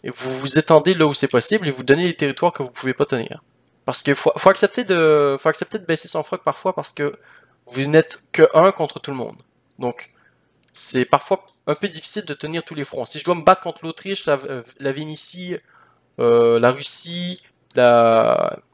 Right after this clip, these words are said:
et la, et la, la Perse, je suis mort. C'est même pas tenable. N'envisagez même pas de tenir. C'est, vous, vous tiendrez pas les trois fronts. En plus, vous allez avoir la Venise qui va venir vous faire chier à, à Athènes, là.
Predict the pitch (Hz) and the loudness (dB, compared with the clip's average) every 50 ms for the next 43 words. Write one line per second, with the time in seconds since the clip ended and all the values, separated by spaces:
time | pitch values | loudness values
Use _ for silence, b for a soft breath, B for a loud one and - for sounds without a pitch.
0 | _ - 143 139 139 139 127 120 120 - - - 135 131 127 120 117 117 110 107 | _ -4 -4 0 2 4 4 4 2 0 -2 -4 -4 -2 -2 -2 -2 -4 -4 -8
1 | 113 117 - - - - _ _ _ _ _ _ _ - - _ _ - 120 - | -10 -12 -14 -16 -18 -20 _ _ _ _ _ _ _ -20 -20 _ _ -6 -6 -4
2 | - 151 170 170 - - - - _ _ _ _ - - 131 120 107 - _ _ | -2 -4 -4 -4 -4 -8 -10 -10 _ _ _ _ -18 -10 -8 -8 -8 -8 _ _
3 | _ _ _ _ _ _ _ _ _ _ _ - - - 120 131 135 135 - 151 | _ _ _ _ _ _ _ _ _ _ _ -12 -10 -2 0 0 0 2 2 4
4 | 151 143 - - 131 127 127 120 113 - - _ _ _ _ _ - _ _ 127 | 4 4 4 0 -2 0 2 0 0 0 -4 _ _ _ _ _ -20 _ _ -2
5 | 131 131 131 135 - 151 143 135 131 143 143 151 160 156 - - 180 - - _ | -2 -2 -2 4 6 8 8 8 6 0 0 0 0 2 2 2 0 0 -2 _
6 | 160 156 160 147 127 - - _ _ _ _ _ _ _ _ _ _ _ - - | -2 -2 -2 -4 -8 -10 -14 _ _ _ _ _ _ _ _ _ _ _ -14 -10
7 | 127 120 120 117 113 110 110 113 110 - 123 - - - 127 135 - - 160 147 | -8 -6 -6 -6 -6 -6 -6 -8 -10 -12 -18 -18 -16 -14 -14 -12 -4 0 0 0
8 | 135 135 - - 170 147 143 - - 143 131 - - 143 131 120 b b b b | 2 0 0 0 0 0 -2 -2 -4 -4 -4 -4 -6 -8 -10 -10 b b b b
9 | b b b b _ _ _ _ _ _ _ _ _ _ - 127 - 156 156 147 | b b b b _ _ _ _ _ _ _ _ _ _ -8 -4 -4 -4 -4 -4
10 | 131 127 131 123 123 127 123 123 131 131 127 120 117 117 113 110 117 123 139 143 | 2 4 4 6 6 6 4 4 4 4 4 4 4 4 2 0 -2 -4 -4 -8
11 | - - - 127 120 131 127 120 - - 123 120 - - 139 123 117 117 117 - | -8 -8 -8 -6 -6 -6 -10 -10 -10 -10 -8 -8 -6 -6 -4 -4 -4 -4 -6 -8
12 | - 123 _ - 120 120 117 - - 127 147 160 160 156 156 | -12 -16 _ -10 -10 -10 -10 -10 -10 -10 -10 -10 -10 -12 -12